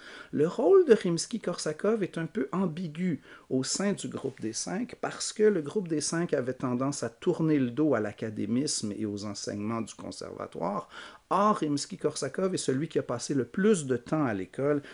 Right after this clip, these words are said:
Il a passé cinq ans à vouloir étudier l'harmonie, le contrepoint, l'orchestration, et cetera. Donc, euh, disons, aux yeux des orthodoxes et des purs et durs du, du, du, de l'affirmation du nationalisme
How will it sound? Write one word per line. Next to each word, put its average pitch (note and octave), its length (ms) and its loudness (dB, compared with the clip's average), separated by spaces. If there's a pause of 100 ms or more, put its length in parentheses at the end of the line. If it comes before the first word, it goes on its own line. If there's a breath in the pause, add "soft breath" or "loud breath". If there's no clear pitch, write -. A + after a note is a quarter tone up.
(140 loud breath)
Il A2+ 80 -2
a G#2+ 40 -4
passé A#2 340 -4
cinq - 460 -2
ans C#3+ 180 2 (180 loud breath)
à A2 100 -6
vouloir A#2 400 2
étudier A#2 440 -2
l'harmonie, A#2+ 500 2
le C3 120 2
contrepoint, A2+ 580 -6
l'orchestration, A#2 800 -6
et A2+ 60 -8
cetera. D3 500 -8 (260 loud breath)
Donc, G3 580 0
euh, B2+ 220 8 (240 loud breath)
disons, E3+ 300 0
aux B3+ 160 6
yeux F3+ 200 0
des D3 240 2
orthodoxes C#3+ 600 4
et B2+ 60 0
des A2+ 160 -2
purs F#3+ 340 4
et C3 80 6
durs B2 520 2
du, G2+ 360 -8
du, G2+ 340 -10
du, G2 240 -12
de F#2+ 140 -2
l'affirmation C3 840 0
du A2+ 140 -2
nationalisme G#2 840 -6